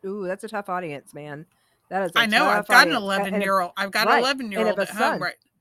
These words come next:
Speaker 1: Mm-hmm.
Speaker 2: Yeah, and,
Speaker 1: And,
Speaker 2: and
Speaker 1: yeah.
Speaker 2: the eleven-year-old here at my house is starting to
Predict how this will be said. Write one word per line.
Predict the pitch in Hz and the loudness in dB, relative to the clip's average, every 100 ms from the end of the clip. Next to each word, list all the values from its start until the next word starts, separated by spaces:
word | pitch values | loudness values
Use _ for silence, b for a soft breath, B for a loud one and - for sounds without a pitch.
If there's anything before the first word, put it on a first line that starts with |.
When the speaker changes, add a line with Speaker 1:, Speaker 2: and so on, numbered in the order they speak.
| _ - | _ -12
Speaker 1:
Mm-hmm. | 196 175 269 403 _ _ - | -10 -8 -10 -12 _ _ -6
Speaker 2:
Yeah, | 247 233 220 | -2 -2 0
and, | 226 | 0
Speaker 1:
And, | 196 214 | 2 0
Speaker 2:
and | 202 196 - | -4 -8 -6
Speaker 1:
yeah. | 220 254 170 190 | -2 0 -2 -8
Speaker 2:
the | 190 | -10
eleven-year-old | 208 208 214 226 220 220 220 214 | -4 -4 -4 -2 0 -2 -4 -8
here | 226 208 | -4 -4
at | - | -4
my | 254 370 | -4 -4
house | 311 190 - - | -4 -4 -6 -10
is | 180 170 | -6 -2
starting | - - 277 370 370 359 359 349 - | -2 0 0 0 -2 -6 -6 -8 -10
to | - 262 247 240 240 233 | -8 -8 -8 -8 -10 -12